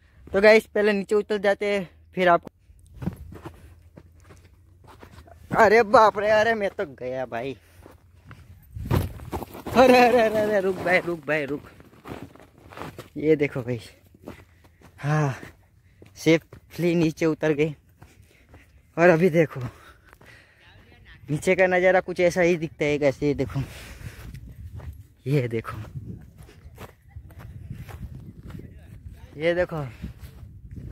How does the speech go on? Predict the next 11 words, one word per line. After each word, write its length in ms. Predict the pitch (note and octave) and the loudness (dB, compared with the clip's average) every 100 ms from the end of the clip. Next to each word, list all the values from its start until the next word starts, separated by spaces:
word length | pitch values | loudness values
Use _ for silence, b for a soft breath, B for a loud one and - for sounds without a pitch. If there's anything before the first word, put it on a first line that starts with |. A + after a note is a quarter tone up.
| - - - - C#3+ | -14 -16 -18 -18 -10
आगे 340 | D3+ F3 G#3 G3+ | -10 -8 -8 -8
इधर 240 | F#3+ B3+ G#3+ | 2 2 4
हमारे 380 | G3+ A#3 A#3+ | 2 2 2
सिवा 320 | A#3 B3 B3 A#3+ | 0 2 4 4
और 100 | A#3 | 2
कोई 180 | A3+ A3+ | 0 0
भी 240 | A3 A3+ G#3+ | 0 -4 -4
नहीं 200 | G#3 G3+ | -6 -4
है। 140 | F#3+ | -2
ये 140 | F#3+ F#3 | -2 -4
देखो, 340 | F#3 D3 A#2 | -8 -12 -16